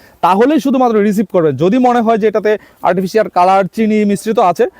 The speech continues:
তাহলে আপনারা সাথে সাথে খেজুরের গুড়টা রিটার্ন। আসসালামু আলাইকুম, আমি মতিউর ইসলাম লিটন, আছি মাহসান মার্ট থেকে। তো আমরা আপনাদেরকে যে এই গুড়টা প্রোভাইড করতেছি, এই গুড়টা হচ্ছে হান্ড্রেড পার্সেন্ট খাঁটি খেজুরের রস থেকে তৈরি, হান্ড্রেড পার্সেন্ট অর্গানিক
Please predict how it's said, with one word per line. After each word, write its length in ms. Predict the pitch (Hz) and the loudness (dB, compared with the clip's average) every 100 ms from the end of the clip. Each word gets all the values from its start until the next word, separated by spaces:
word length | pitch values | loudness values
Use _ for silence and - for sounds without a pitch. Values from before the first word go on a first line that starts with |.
| - | -6
তাহলে 220 | 175 180 | -2 0
আপনারা 180 | 180 196 | 0 0
সাথে 240 | 196 170 175 | -2 -2 -2
সাথে 180 | 190 | -4
খেজুরের 280 | 247 180 180 | -2 -2 0
গুড়টা 200 | 165 165 | 0 0
রিটার্ন। 280 | 170 180 220 | 0 2 2
আসসালামু 300 | 185 196 202 | 2 2 2
আলাইকুম, 460 | 208 214 208 233 247 - _ _ _ _ _ _ _ _ _ | 2 2 0 -2 -4 -14 _ _ _ _ _ _ _ _ _
আমি 140 | - 185 | -2 0
মতিউর 280 | 202 220 | 2 2
ইসলাম 240 | 220 233 220 | 0 0 0
লিটন, 260 | 208 226 | 0 0
আছি 240 | 226 170 208 | 0 0 0
মাহসান 300 | 185 185 202 | 0 0 0
মার্ট 160 | 190 - | -2 -2
থেকে। 260 | 196 180 269 _ _ _ - | -2 -2 -2 _ _ _ -2
তো 100 | 165 | 0
আমরা 440 | - 170 196 233 | 2 0 2 2
আপনাদেরকে 380 | 226 233 220 220 | 0 0 -2 0
যে 100 | 208 | 0
এই 80 | 220 | 0
গুড়টা 280 | 160 170 220 | -2 -2 -2
প্রোভাইড 320 | 190 190 196 | 0 0 -2
করতেছি, 420 | 208 180 147 - | -4 -4 -4 -2
এই 300 | 180 - 185 | -2 0 -2
গুড়টা 280 | 151 170 214 | 0 -2 0
হচ্ছে 460 | 214 214 - 233 226 _ _ | -2 -2 0 0 0 _ _
হান্ড্রেড 320 | - 156 185 202 | -6 -2 -2 -2
পার্সেন্ট 460 | 220 - 220 220 - | -4 -2 -2 -2 -4
খাঁটি 320 | - 202 269 | -4 -2 0
খেজুরের 400 | 247 220 233 208 | 0 2 2 2
রস 300 | 180 190 - | 2 0 -4
থেকে 220 | 214 214 | -2 -2
তৈরি, 380 | 202 208 202 233 | 0 0 2 -2
হান্ড্রেড 400 | 190 185 185 202 | -2 -2 -2 -2
পার্সেন্ট 440 | - 190 - 233 285 _ _ _ _ | -2 -2 0 -2 -4 _ _ _ _
অর্গানিক 540 | 156 190 208 202 233 | 0 2 2 0 0